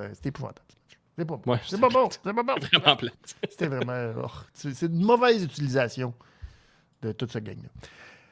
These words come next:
Speaker 1: Le main event de la soirée, Sammy Guevara, parce que là, on n'a pas eu assez. Il faut un match d'échelle.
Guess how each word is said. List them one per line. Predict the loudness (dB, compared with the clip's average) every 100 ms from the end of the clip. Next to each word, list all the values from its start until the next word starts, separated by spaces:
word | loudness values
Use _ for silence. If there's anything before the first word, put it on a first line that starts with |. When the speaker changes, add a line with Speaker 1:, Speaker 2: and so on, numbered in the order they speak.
| _ _ _
Speaker 1:
Le | 4 6 8 6 4 -2 _ _ -6
main | 0 2
event | 2 4 4 4
de | 4
la | 4 2
soirée, | 2 4 4 2 0 -2 -10 _ _ _ _ _ _ _ _ _
Sammy | -2 0 2 4
Guevara, | 4 4 0
parce | -4
que | -2
là, | 2
on | 2
n'a |
pas | 2 2
eu | 2
assez. | 0 -2
Il | -2
faut | 0 2 4
un | 4
match | 4 0 0
d'échelle. | 0 2 2 4 4 4 2 -4